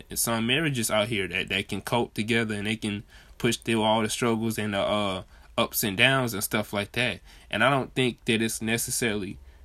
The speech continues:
fair for people to be so quick to leave a relationship because of an argument. 'Cause I'm gonna tell you this right now, it does not even ma-, it doesn't matter how good the, the, the, uh, the feeling is in bed. It does not matter how much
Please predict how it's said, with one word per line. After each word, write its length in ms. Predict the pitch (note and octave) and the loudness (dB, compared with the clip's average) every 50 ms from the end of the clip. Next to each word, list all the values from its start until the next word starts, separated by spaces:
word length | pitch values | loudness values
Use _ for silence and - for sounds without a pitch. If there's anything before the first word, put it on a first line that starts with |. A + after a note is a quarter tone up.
| - - - | -20 -20 -18
fair 520 | - - - A#2+ B2 B2 B2+ C3 C3+ C#3 - - - - | -12 0 4 6 6 6 4 2 0 -2 -6 -10 -18 -6
for 120 | - A2+ G#2+ | -2 -2 -2
people 260 | - - C#3+ C3 B2 | 2 2 2 2 2
to 60 | A#2+ | 2
be 140 | A#2 A#2+ A2+ | 2 2 2
so 180 | - - A#2+ G#2 | 2 2 0 0
quick 260 | - - - - - | 2 0 -2 -2 0
to 100 | - C3 | 0 0
leave 200 | A#2 B2+ B2 A#2+ | 2 2 0 0
a 40 | A#2 | 0
relationship 560 | G#2+ G2+ G#2 A2 B2 - - - - C3+ A2+ | 0 0 2 2 2 2 2 2 2 2 2
because 280 | A2 A2+ - C3 B2 A#2 | 2 0 0 0 0 0
of 60 | G#2+ | -2
an 60 | G2 | 0
argument. 440 | F2 G#2 B2+ C#3 C3+ C3+ C#3 C3 - | 2 2 2 4 2 2 0 -2 0
'Cause 80 | - C#3+ | 0 0
I'm 80 | C3+ | 2
gonna 100 | C#3+ C3 | 2 2
tell 140 | B2+ D3+ C3+ | 0 0 0
you 120 | C3 C3 | 2 2
this 160 | C3 A#2+ - - | 2 0 2 2
right 200 | B2+ B2 - - | 2 2 2 2
now, 220 | B2 B2+ A#2 G#2+ | 0 2 2 2
it 100 | A2+ A#2+ | 0 0
does 140 | C#3 C3+ B2+ | 0 0 2
not 200 | B2+ B2+ B2+ B2 | 2 2 2 2
even 260 | B2 B2 A#2 A2+ A2+ | 0 0 -2 0 -2
ma-, 60 | A2+ - | 0 0
it 100 | C3+ C3+ | 2 2
doesn't 320 | D3 D3+ C#3+ C3+ A#2 A2+ | 2 2 2 2 0 2
matter 460 | A2+ A#2 C3+ C3+ B2+ A#2 A2 G#2 G#2 - - - - - - - | 4 4 4 4 4 2 0 -2 -4 -8 -14 -18 -18 -20 -16 4
how 240 | - C3 C3+ C3 B2+ | 6 8 8 8 6
good 400 | C3 B2 C3 C3+ C3+ C3 - - - - - - - | 4 2 4 4 4 4 2 -2 -10 -18 -20 -16 -10
the, 240 | C#3+ C3+ C3 B2 G#2+ | -6 -2 2 2 2
the, 300 | - - A#2+ A2+ A#2+ A#2+ | 2 0 0 4 4 4
the, 260 | E2+ A#2 A#2 - - | 4 2 -2 -2 0
uh, 300 | A2 A#2+ A#2+ A2 G2+ G2+ - - - - - - - - - - - - - - - - - - | 2 2 2 2 0 -2 -4 -8 -16 -18 -18 -16 -16 -16 -18 -18 -18 -14 -14 -14 -14 -8 -2 2
the 140 | D3+ - | 2 2
feeling 400 | B2 - D3+ C#3+ C#3 B2+ B2+ A#2 A#2+ | 4 4 4 4 6 4 4 2 4
is 200 | B2+ B2 B2 B2+ | 4 4 4 2
in 120 | A#2 A2 | -2 0
bed. 240 | G#2+ A2+ G#2 G2+ G2 | 0 2 2 2 2
It 40 | A2 | 2
does 160 | B2+ C3+ C3+ | 0 0 2
not 180 | C#3 C3+ C3 C3 | 2 2 2 4
matter 400 | B2+ B2+ C3 C3+ C3 B2+ A#2 A#2+ | 6 6 8 8 6 4 4 4
how 140 | C3 A#2+ | 4 4
much 440 | A#2 A#2+ B2 B2 A#2+ - - - - | 4 2 0 0 0 0 -2 -8 -10